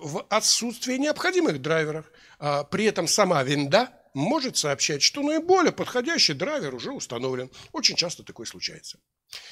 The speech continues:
Следующее. В списке видеоадаптеров присутствует лишь одна, например, интегрированная из имеющихся видеокарт,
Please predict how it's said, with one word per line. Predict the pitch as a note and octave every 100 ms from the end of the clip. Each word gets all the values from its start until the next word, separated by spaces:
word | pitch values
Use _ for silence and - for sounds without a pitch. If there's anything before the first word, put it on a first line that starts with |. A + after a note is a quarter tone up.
| - - - -
Следующее. | - B3 C4+ G#3 D#3+ E3 D#3
В |
списке | - - A3 F#3+ - F#3+
видеоадаптеров | F#3+ F#3 F3+ F#3 F3+ F3+ F3
присутствует | A3 - C#4 - C4+ A3+ -
лишь | G3 B3+ A#3+ -
одна, | A3 F3+ F#3 B2+ C3+ -
например, | D3+ G3 F3+ - D4
интегрированная | C#4+ A#3 D3+ C3 A2+ A2 A2 G#2+ - - -
из | F3 D#3
имеющихся | D#3 D#3+ C3 C#3 C3+
видеокарт, | A#2 A#2 A#2+ A2